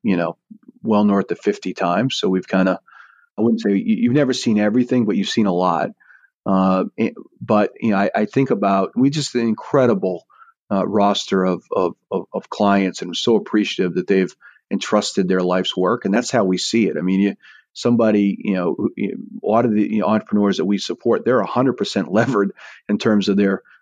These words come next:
uh, personal net worth to, to the business that, that they've built. And the fact that they would trust us to, to help them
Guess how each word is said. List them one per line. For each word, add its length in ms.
uh, 140
personal 400
net 160
worth 380
to, 280
to 100
the 80
business 540
that, 300
that 200
they've 200
built. 440
And 120
the 60
fact 380
that 180
they 140
would 180
trust 420
us 340
to, 300
to 100
help 280
them 360